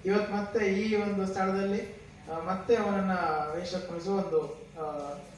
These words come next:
ಅವಕಾಶ ಇವತ್ತು ಬಂದಿದೆ. ಹಾಗೆ ಮುಂದೆ ನಮ್ಮ, ನಮ್ಮ ಮೇಳದಲ್ಲೇ ಇರ್ತಾನೆ ಅನ್ನೋದು ಒಂದು ಸಂತೋಷದ ವಿಷಯ. ನಮ್ಮ ಜೊತೆಗೆ ಒಂದು ತಿರುಗಾಟ ಮಾಡಲಿದ್ದಾನೆ, ಅವನ ಜೊತೆ ನಾವೊಂದು ತಿರುಗಾಟ ಮಾಡಲಿದ್ದೇವೆ. ಹಾಗಾಗಿ ಇದು ಒಂದು ಸಂತೋಷದ ವಿಷಯ.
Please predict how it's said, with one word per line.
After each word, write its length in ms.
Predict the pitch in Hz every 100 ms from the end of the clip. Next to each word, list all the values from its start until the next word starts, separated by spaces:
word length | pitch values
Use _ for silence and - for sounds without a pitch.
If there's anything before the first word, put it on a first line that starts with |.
| - - - - 196
ಅವಕಾಶ 320 | 202 214 196
ಇವತ್ತು 280 | 190 175 170
ಬಂದಿದೆ. 360 | 170 160 196 -
ಹಾಗೆ 260 | 190 202 208
ಮುಂದೆ 320 | 196 196 208
ನಮ್ಮ, 260 | 196 180 180 175 - - 160
ನಮ್ಮ 380 | 160 170 202 233
ಮೇಳದಲ್ಲೇ 480 | 220 202 196 196 202
ಇರ್ತಾನೆ 380 | 190 208 208
ಅನ್ನೋದು 260 | 190 185 185
ಒಂದು 460 | 185 170 160 - - - -
ಸಂತೋಷದ 480 | 185 190 185 185 170
ವಿಷಯ. 280 | 165 175 185 190
ನಮ್ಮ 200 | 180 190
ಜೊತೆಗೆ 260 | 190 185
ಒಂದು 140 | 170 165
ತಿರುಗಾಟ 380 | 170 185 190 190 170
ಮಾಡಲಿದ್ದಾನೆ, 840 | 160 156 151 147 151 - - -
ಅವನ 160 | 175 202
ಜೊತೆ 220 | 208 202
ನಾವೊಂದು 340 | 185 185 214 202
ತಿರುಗಾಟ 340 | 185 180 175
ಮಾಡಲಿದ್ದೇವೆ. 840 | 175 160 156 147 139 147 - - - -
ಹಾಗಾಗಿ 300 | 180 185 175
ಇದು 160 | 170 202
ಒಂದು 140 | 190
ಸಂತೋಷದ 460 | 165 160 160 156 143
ವಿಷಯ. 220 | 143